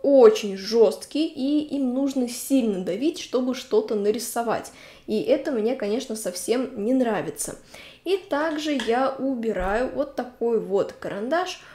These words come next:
от Colourpop. И нашла я также три потеряшки, про которые совсем забыла рассказать. Первое, это вот такой гель от Анастасии Беверли Хиллз, его я оставляю. А, тушь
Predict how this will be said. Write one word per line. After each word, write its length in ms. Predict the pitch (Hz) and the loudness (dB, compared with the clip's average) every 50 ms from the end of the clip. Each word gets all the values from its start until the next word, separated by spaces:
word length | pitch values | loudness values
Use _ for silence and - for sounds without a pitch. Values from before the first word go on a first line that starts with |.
| - - _ | -20 -12 _
от 320 | - 247 269 302 302 - - - | 2 4 4 4 2 0 -6 -2
Colourpop. 760 | - 214 214 233 226 214 214 214 - - - 180 147 - - - - _ _ _ _ _ _ | 2 2 4 4 4 2 2 -2 -6 -8 -4 -4 -4 -4 -6 -10 -18 _ _ _ _ _ _
И 120 | 302 339 | -4 -2
нашла 380 | 330 320 294 302 - 330 320 311 | 0 0 -2 -2 0 0 2 2
я 60 | 294 | 2
также 320 | 294 285 269 262 262 254 240 | 2 2 0 0 0 -2 -4
три 220 | - - 277 269 | -2 0 0 0
потеряшки, 640 | 254 - 202 - - - 262 320 415 427 - - 262 | 0 -2 -4 -4 -2 0 0 0 0 -2 -4 -8 -8
про 160 | 233 - 226 | -4 -4 -4
которые 440 | 220 - 226 226 277 254 240 226 226 | -2 -4 -4 -2 0 2 2 2 2
совсем 440 | 226 - 247 247 - - 226 220 220 | 0 -2 -6 -4 -4 -2 -2 0 0
забыла 440 | 214 226 233 233 247 220 190 170 175 | 0 -2 0 2 2 2 2 2 -2
рассказать. 560 | 220 220 - - 262 262 320 381 381 - - - - - - - - - - | -4 -8 -8 -8 -4 -2 -2 -2 -2 -4 -10 -18 -20 -20 -20 -20 -20 -20 -2
Первое, 400 | - 302 294 277 247 214 220 220 | 2 4 6 6 6 4 2 0
это 300 | 214 - 240 262 - 247 | 0 0 -2 -2 0 0
вот 120 | 247 240 - | 0 0 -2
такой 320 | - 254 - 269 226 214 | -4 -4 -2 0 0 0
гель 360 | 208 202 240 254 247 226 - - | 0 -2 0 0 0 0 2 2
от 200 | 220 220 220 226 | 2 2 2 0
Анастасии 640 | 220 220 220 - 233 220 220 - - 233 220 202 | -2 -2 -2 -2 -4 -4 -4 -4 -4 -4 -4 -4
Беверли 500 | 196 202 208 196 190 196 214 220 214 226 | -2 0 0 0 2 0 -2 -4 -4 -6
Хиллз, 420 | 220 - - 339 415 427 427 - - | -4 -2 2 4 4 4 2 -2 -6
его 420 | 262 262 254 254 240 254 254 240 | -4 -2 -2 -2 0 2 4 4
я 200 | 220 208 202 190 | 4 4 2 -2
оставляю. 920 | - - - 294 294 - - - 294 254 254 226 208 185 180 190 233 330 339 - - - - - - - - - - - - - - - - | -4 -4 -6 -6 -6 -6 -4 -4 -4 -4 -2 -2 0 0 2 0 0 0 -2 -6 -12 -18 -20 -20 -20 -20 -20 -20 -20 -20 -20 -20 -20 -10 -6
А, 160 | 233 233 240 233 226 208 - - - _ | -2 0 0 0 0 -2 -6 -12 -6 _
тушь 440 | - 349 370 427 427 427 - - | 4 6 8 8 6 6 0 -10